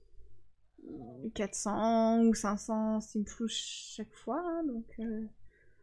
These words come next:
et, euh, hop. Écouteurs, disco moderne, soyons fous. Et ça, tu le ranges. Et tu bosses dans cinq heures. Donc, on va pas prendre la douche tout de suite, tout de suite.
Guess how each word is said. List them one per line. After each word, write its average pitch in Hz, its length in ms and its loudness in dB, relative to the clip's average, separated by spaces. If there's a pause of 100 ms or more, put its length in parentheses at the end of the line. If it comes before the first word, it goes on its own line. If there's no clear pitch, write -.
(320)
et, 294 840 6
euh, 208 420 2
hop. - 420 -2 (1600)
Écouteurs, 220 720 -2
disco 226 460 0
moderne, 208 460 2
soyons 196 300 -4
fous. 285 480 -2 (920)
Et 269 1900 -2
ça, 226 280 -8
tu - 180 -14
le - 120 -10 (280)
ranges. 339 960 -2 (1400)
Et 262 100 -2
tu 240 180 -2
bosses 240 320 4
dans 233 300 2
cinq 254 380 0
heures. 214 100 2
Donc, 196 140 0
on 190 60 0
va 196 80 2
pas 277 160 2
prendre 285 320 4
la 262 120 4
douche 247 240 -2
tout 233 120 -2
de 226 60 -10
suite, 226 160 -4
tout 220 120 -4
de 220 60 -8
suite. - 600 -2